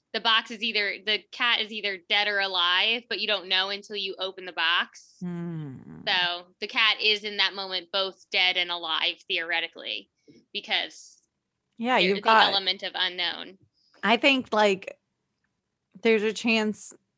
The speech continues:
Speaker 2: you just have this perfect kid with no
Speaker 1: Yeah.
Speaker 2: issues and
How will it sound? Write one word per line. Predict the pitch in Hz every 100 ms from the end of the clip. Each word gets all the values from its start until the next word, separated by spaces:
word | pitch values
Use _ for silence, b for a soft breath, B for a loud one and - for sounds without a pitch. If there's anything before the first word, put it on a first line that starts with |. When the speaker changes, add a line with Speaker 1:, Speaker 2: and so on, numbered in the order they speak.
| _ -
Speaker 2:
you | 220 214
just | 202
have | 233 202
this | 208 -
perfect | - 190 202 190
kid | - 214 214
with | 190 196 190
no | 190 185 190 190
Speaker 1:
Yeah. |
Speaker 2:
issues | 190 - 196 185 180 -
and | 196 190 190 185